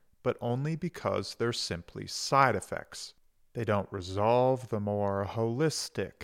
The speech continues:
theological concerns related to the order of creation. The mitzvot and the sabbatical laws that are linked to the land reveal a sacred interface.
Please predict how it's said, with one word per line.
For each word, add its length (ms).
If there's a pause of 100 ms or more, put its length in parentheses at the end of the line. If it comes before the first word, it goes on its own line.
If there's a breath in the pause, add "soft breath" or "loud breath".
theological 920
concerns 840
related 580
to 120
the 180
order 560 (160)
of 140
creation. 760 (1160)
The 60
mitzvot 720 (140)
and 220
the 100
sabbatical 680
laws 540
that 120
are 140
linked 600
to 120
the 100
land 500 (120)
reveal 640
a 100
sacred 720
interface. 1000